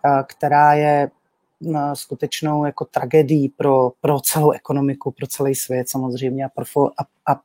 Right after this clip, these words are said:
pro fotbal rovněž. Takže, eh, my v tuto chvíli jsme se na tu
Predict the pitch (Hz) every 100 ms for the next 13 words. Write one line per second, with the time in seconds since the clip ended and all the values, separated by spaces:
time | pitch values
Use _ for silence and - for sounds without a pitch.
0 | _ - 151 - 151 131 135 135 131 127
1 | 131 147 - _ _ - - - _ 135
2 | 127 151 165 151 - _ _ - 151 147
3 | 147 139 139 _ _ _ _ _ _ _
4 | _ 160 160 160 185 190 160 160 151 165
5 | 165 160 - 170 160 139 175 156 127